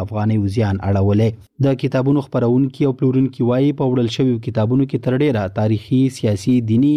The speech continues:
او د افغانستان د شخصیتونو په اړه لیکل شوي کتابونه دي. دوی دغه شان وایي چې د کتابونو د ټولېدو تر څنګ ورته د مسؤلینو له لوري د لسګونو کتابونو یو لیست هم سپارل شوی او په کلکه ترې د دغه کتابونو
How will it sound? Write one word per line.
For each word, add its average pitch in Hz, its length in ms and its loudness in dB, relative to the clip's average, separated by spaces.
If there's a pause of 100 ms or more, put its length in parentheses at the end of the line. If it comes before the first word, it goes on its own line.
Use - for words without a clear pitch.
(500)
او 120 100 0
د 113 160 -2
افغانستان 120 560 0
د - 100 -4
شخصیتونو 117 540 -2
په 104 140 -2
اړه 120 180 2
لیکل 101 300 -4
شوي 98 260 0
کتابونه 98 480 0
دي. 113 100 0 (480)
دوی 104 120 2
دغه 104 220 0
شان 110 180 0
وایي 135 240 2
چې 147 500 -4
د 131 140 0
کتابونو 139 400 0 (100)
د 143 160 2
ټولېدو 120 340 0 (140)
تر 113 160 -2
څنګ 139 460 -2
ورته 98 260 -2
د 123 140 2
مسؤلینو 113 500 0
له 107 140 0
لوري 147 200 2 (420)
د 127 120 2
لسګونو 139 420 0
کتابونو 120 460 0
یو 117 100 2 (100)
لیست 110 260 -6
هم 113 160 0
سپارل 98 360 -2
شوی 160 240 2
او 143 160 0
په 113 120 -4
کلکه 135 280 0
ترې - 560 -6
د 120 80 0
دغه 135 240 0
کتابونو 113 460 0